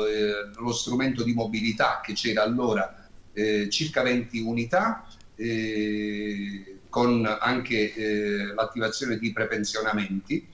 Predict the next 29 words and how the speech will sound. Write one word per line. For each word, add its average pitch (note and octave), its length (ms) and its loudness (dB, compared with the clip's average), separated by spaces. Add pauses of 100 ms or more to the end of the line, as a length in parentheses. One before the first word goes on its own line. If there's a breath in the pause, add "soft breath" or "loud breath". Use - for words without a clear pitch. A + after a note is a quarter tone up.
(380 loud breath)
Oggi G#3 800 4
siamo, A2+ 720 -2
eh, B2 280 -4
disponibili B2 920 0
a C3 120 2
ragionare D3 840 0
di G3 160 4
ristrutturazioni G3+ 1400 2 (500 loud breath)
che D#3 200 0
prevede, C#3 720 -2
eh, A2 100 -10
soprattutto C#3 680 -2
formazione D3 680 0
del C3 400 0
personale, - 680 -4 (280 soft breath)
rilancio E3 800 2
dello B2 240 -2
stabilimento, A2+ 1040 -4 (200 loud breath)
rilancio F#3+ 720 6
del C#3 180 2
brand A#2 560 -2
che A2+ 220 -4
è - 320 -12
tra B2 140 2
i A#2 140 0
più D3 120 -6
importanti B2 600 -4
in A#2+ 80 -4
Italia A#2+ 680 0